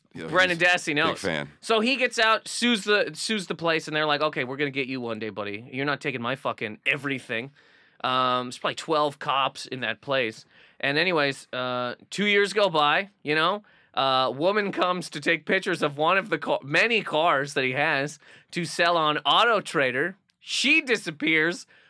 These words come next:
Speaker 2: Cops go, "This guy murdered her." Now he's back.
Speaker 1: Yeah, that's, that's when it starts to get real insane.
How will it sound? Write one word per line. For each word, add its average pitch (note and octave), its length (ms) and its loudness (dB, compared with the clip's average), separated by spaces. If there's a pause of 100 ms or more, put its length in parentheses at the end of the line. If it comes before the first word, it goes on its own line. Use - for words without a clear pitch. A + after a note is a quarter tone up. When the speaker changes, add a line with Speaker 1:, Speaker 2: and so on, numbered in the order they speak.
(460)
Speaker 2:
Cops F3+ 340 0
go, F3 440 6
"This G3+ 260 2
guy G#3+ 240 4
murdered A#3+ 380 4
her." F#3 320 6 (380)
Now G3+ 240 4
he's F3 140 -2
back. B2 460 -2 (600)
Speaker 1:
Yeah, F2+ 100 -4
that's, F#2 220 -4
that's F2+ 260 -8
when G2 80 -4
it F2 80 -8
starts E2+ 240 -8
to - 60 -12
get D#2+ 120 -10
real D#2+ 540 -8
insane. C#2 540 -14